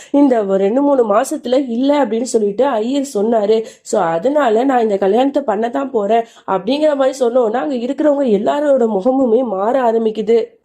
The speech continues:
முக்கியமா மௌலிக்கு வந்து இதுல விருப்பமே இல்ல. "என்னடா இது,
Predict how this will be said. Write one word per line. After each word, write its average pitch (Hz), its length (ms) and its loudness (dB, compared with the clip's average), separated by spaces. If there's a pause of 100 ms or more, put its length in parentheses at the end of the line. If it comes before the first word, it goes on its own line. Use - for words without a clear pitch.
(120)
முக்கியமா 294 460 2
மௌலிக்கு 285 380 0
வந்து 285 200 0
இதுல 277 220 0
விருப்பமே 277 440 -2
இல்ல. 254 240 0
"என்னடா 277 440 0
இது, 247 180 0